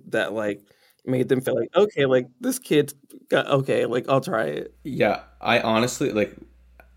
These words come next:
Speaker 2: with all due respect, and I don't wanna, like, discourage anyone from trying, I have no clue why this guy responded to me. Like,
Speaker 1: <laughs>
Speaker 2: I don't know. Now, like, I'll be honest with you, if I email someone, like,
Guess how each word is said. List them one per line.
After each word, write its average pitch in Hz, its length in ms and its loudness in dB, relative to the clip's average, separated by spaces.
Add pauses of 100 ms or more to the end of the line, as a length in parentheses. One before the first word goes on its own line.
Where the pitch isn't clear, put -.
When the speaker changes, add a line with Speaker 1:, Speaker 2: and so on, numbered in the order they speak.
(180)
Speaker 2:
with 110 240 0
all 110 140 10
due 110 100 6
respect, 110 340 6
and 107 80 2
I 107 60 4
don't 110 120 6
wanna, 113 140 6
like, 101 200 2
discourage 110 440 2
anyone 104 200 6
from 85 140 -4
trying, 107 480 4
I 110 100 4
have 110 280 0
no 95 280 2
clue 101 200 0
why 95 120 4
this 95 160 -4
guy 98 80 4
responded 95 400 -2
to 110 60 -2
me. 117 260 0
Like, 101 200 2
Speaker 1:
<laughs> - 60 -4 (1300)
Speaker 2:
I 185 120 6
don't 156 80 10
know. 120 100 10
Now, 175 360 10
like, 131 200 10
I'll 139 80 8
be 139 100 8
honest 123 280 6
with 117 80 6
you, 113 60 10
if 117 180 6
I 127 120 10
email 131 180 8
someone, 131 340 6
like, 101 300 2